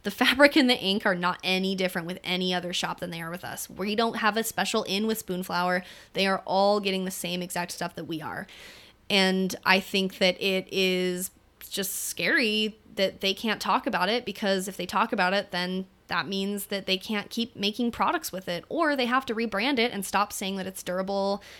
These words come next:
and adventure ready and water resistant and all that stuff, because Eco Canvas is not that anymore.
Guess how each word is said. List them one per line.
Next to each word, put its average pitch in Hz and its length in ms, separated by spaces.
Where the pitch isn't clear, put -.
and 196 140
adventure 185 360
ready 190 260
and 185 120
water 185 220
resistant 185 460
and 175 80
all 175 100
that 180 180
stuff, 247 400
because 202 520
Eco 247 240
Canvas 269 340
is 226 120
not 202 300
that 233 200
anymore. 123 480